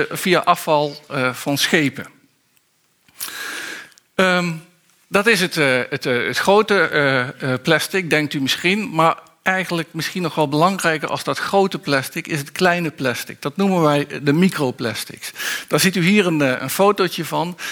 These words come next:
En microplastics noemen wij plastic deeltjes die eigenlijk kleiner zijn als vijf millimeter. En, eh, die zijn misschien nog wel erger dan, eh,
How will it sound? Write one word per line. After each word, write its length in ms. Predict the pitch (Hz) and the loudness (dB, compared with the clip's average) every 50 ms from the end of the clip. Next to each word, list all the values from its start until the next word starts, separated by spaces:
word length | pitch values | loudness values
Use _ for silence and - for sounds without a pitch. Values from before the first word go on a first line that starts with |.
| - - | -10 -4
En 120 | - 135 | 0 4
microplastics 760 | 151 190 202 - 196 196 185 - 170 165 160 - - 170 147 - | 4 4 4 4 2 0 2 2 0 2 2 0 -4 -6 -4 -2
noemen 200 | 180 185 175 160 | 0 0 2 2
wij 120 | 156 147 | 2 2
plastic 460 | 139 - 175 170 156 - - 147 131 123 | 2 2 0 0 0 -4 -8 -10 -4 -2
deeltjes 580 | 147 156 156 147 143 - 151 143 131 - - 180 | 0 2 2 0 0 -2 -4 -2 -4 -4 -6 -8
die 200 | 156 139 139 - | -6 -4 -2 0
eigenlijk 360 | 123 120 123 - 131 123 - | 0 -2 -2 -2 -4 -6 -2
kleiner 420 | - 160 156 165 180 175 165 151 | 2 2 4 4 2 0 -2 -4
zijn 400 | 127 - 135 127 127 127 135 131 - - - - - | -2 -2 0 0 0 0 -2 -4 -8 -14 -14 -14 -6
als 180 | - 151 139 - | -4 -2 -2 0
vijf 340 | - 151 135 131 127 - | 0 2 2 0 -2 -2
millimeter. 760 | - 165 160 165 160 143 131 117 104 110 110 - 110 113 - _ - - - - - - - - - - _ | -2 0 2 2 2 2 0 0 -2 -6 -8 -10 -12 -12 -14 _ -16 -14 -12 -10 -10 -8 -10 -10 -12 -14 _
En, 380 | - 139 139 135 135 135 131 | -4 0 0 2 0 0 -2
eh, 120 | - 151 131 127 120 113 | -2 0 0 0 0 0
die 140 | 120 170 185 | 2 2 2
zijn 260 | - 180 185 214 233 | 4 2 2 2 0
misschien 320 | 214 185 - - - 233 208 | 0 -2 -4 -2 -2 -2 -2
nog 180 | 196 175 - | -2 -4 -2
wel 300 | - 165 151 151 147 - | 0 2 2 2 2 2
erger 500 | - 170 180 180 160 131 151 156 143 - - - | 0 0 2 2 0 0 -4 -6 -8 -8 -10 -2
dan, 360 | 165 139 139 139 143 143 - _ | -2 0 0 0 -2 -4 -6 _
eh, 200 | - 131 120 | -6 -4 -2